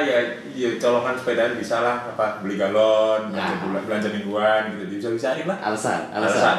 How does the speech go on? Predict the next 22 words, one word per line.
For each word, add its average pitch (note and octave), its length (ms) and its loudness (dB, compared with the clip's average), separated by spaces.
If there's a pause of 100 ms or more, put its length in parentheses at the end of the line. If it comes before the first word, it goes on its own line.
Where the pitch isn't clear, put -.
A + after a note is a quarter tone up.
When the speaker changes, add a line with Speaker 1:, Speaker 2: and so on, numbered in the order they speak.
Speaker 2:
alasan - 0 -
Speaker 1:
alasan. B2 300 2 (100)
Speaker 2:
keluar. G2 400 2
Speaker 1:
Bisa, F#2 320 -4
yoi. F#2 320 -6 (480)
Speaker 2:
Eh, D#3+ 640 6 (420)
basa-basi G2+ 480 -2
dulu G2 160 0
kali F#2+ 240 0
ya. F2+ 80 0 (160)
Speaker 1:
Yoi. F2+ 560 4 (400)
Speaker 2:
Awalnya B2+ 480 2
kenapa B2 160 -4
sih, C3 80 -6
Pam? D3+ 160 -4 (480)
Sepedaan A2+ 400 0
tuh - 160 -4
kenapa A2 240 -4
sih? - 120 -8 (1400)
Speaker 1:
Ya, F3 140 2
karena G3 240 2
sebenarnya F3+ 360 2